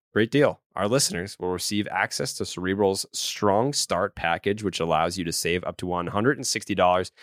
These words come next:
when you buy two or four months of care in advance, depending on plan selection.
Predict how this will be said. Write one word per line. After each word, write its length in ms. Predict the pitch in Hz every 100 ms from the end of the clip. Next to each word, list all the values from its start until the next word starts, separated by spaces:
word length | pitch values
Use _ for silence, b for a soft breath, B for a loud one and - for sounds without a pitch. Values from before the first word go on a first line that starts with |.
| B B
when 120 | - 101
you 120 | 92
buy 240 | 90 87
two 420 | - - 120 131 -
or 200 | 113 120
four 280 | - 117
months 320 | 113 95 95 92
of 120 | -
care 240 | 87 85
in 160 | 95 85
advance, 420 | 78 73 - - - _ _
depending 320 | - - 104 101
on 140 | 95
plan 300 | - 101 107
selection. 560 | - 107 - 147 151